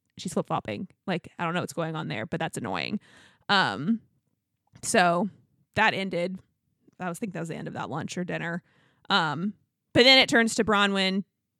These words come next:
talking to Emily, uh, all upset. She's like, "You know, I got accused of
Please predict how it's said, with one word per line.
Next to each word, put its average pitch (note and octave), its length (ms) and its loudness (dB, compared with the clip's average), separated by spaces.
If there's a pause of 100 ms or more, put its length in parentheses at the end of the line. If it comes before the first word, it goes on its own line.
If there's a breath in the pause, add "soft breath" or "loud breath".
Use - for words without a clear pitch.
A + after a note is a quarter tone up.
(400)
talking G3+ 320 0
to - 100 -6
Emily, F3+ 480 0
uh, F#3+ 180 0
all G3+ 200 10
upset. F#3+ 580 2 (320)
She's G3 180 -6
like, F3+ 180 -2
"You F#3+ 60 -4
know, E3+ 180 -2
I F3 100 -2
got F3+ 180 -2
accused G#3 520 -4
of F3 260 -2